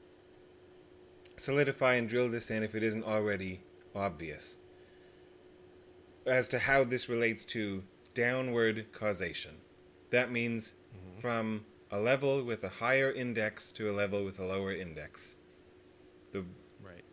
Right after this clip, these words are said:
Speaker 1: zero level being whatever the fundamental substance of the world is, which tonight we've been using the term atoms to refer to.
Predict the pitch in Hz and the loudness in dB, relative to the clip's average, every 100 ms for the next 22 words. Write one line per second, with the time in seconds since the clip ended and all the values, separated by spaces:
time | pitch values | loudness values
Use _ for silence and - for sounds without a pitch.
0 | - - - 117 123 117 113 107 104 107 | -20 -20 -6 0 2 4 4 4 4 0
1 | 95 101 95 95 101 104 95 95 110 113 | 0 -2 -2 0 0 0 -4 -6 -4 -4
2 | 113 104 - 95 147 156 - 147 147 - | -4 -6 -6 -2 -2 -2 -4 -6 -4 -6
3 | - _ _ _ _ _ 98 92 92 107 | -8 _ _ _ _ _ -8 -6 -2 0
4 | 110 95 95 92 - - _ _ 98 95 | 0 0 -2 -2 -6 -12 _ _ -4 -4
5 | - 92 95 98 95 92 92 90 92 90 | -4 -4 -4 -4 -6 -8 -8 -8 -6 -6
6 | 90 87 - 92 87 110 117 117 110 - | -8 -8 -10 -12 -2 2 2 0 -2 -6
7 | - - - 107 92 87 78 - 67 | -12 -20 -8 -6 -6 -8 -8 -10 -12